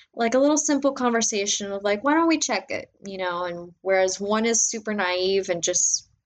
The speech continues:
really thinks there's no harm that can be done because she genuinely thinks they're soulmates, the other one is a lot more hesitant and nervous because she loves this woman, but she doesn't know, like, how could she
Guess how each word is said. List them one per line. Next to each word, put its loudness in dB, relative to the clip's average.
really 4
thinks 0
there's 0
no 2
harm 0
that 0
can -8
be -2
done 0
because 0
she -4
genuinely 0
thinks -4
they're -2
soulmates, -4
the 2
other 2
one 2
is 2
a 2
lot 2
more 2
hesitant -2
and -6
nervous 2
because -8
she -2
loves -2
this -4
woman, -6
but 0
she -2
doesn't 0
know, -2
like, 0
how 0
could -6
she -2